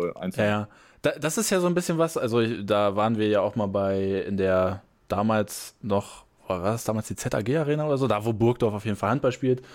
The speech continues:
Speaker 2: Ähm, die, da machen die es ja auch so, dass die nicht permanent, äh, perm-, äh, alle, alle Plätze offen haben, weil es sich dann einfach nicht lohnt und, äh, ne, weil dann nicht genügend Leute da sind. Das macht man dann nur zu besonderen Spielen.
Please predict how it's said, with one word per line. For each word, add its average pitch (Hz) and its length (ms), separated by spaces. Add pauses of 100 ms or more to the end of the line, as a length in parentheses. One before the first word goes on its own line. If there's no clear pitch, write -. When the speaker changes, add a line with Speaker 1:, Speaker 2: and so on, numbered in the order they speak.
(320)
Speaker 2:
Ähm, 110 320 (460)
die, 120 120
da 123 160
machen 143 240
die 135 80
es 131 100
ja 120 100
auch 143 160
so, 151 160
dass 123 220
die 123 120
nicht - 400
permanent, 120 800
äh, 101 300
perm-, 107 440
äh, 71 160 (100)
alle, 107 440
alle 101 160
Plätze - 300
offen 98 240
haben, 92 180
weil 98 120
es - 40
sich 107 120
dann 104 120
einfach 98 180
nicht 98 140
lohnt 139 320 (360)
und, 113 600
äh, 104 560
ne, 139 240
weil 104 200
dann 104 140
nicht 107 140
genügend 104 300
Leute 104 220
da 90 160
sind. 90 120
Das 90 120
macht 98 180
man 98 80
dann 98 120
nur 98 140
zu 98 140
besonderen 120 420
Spielen. 143 360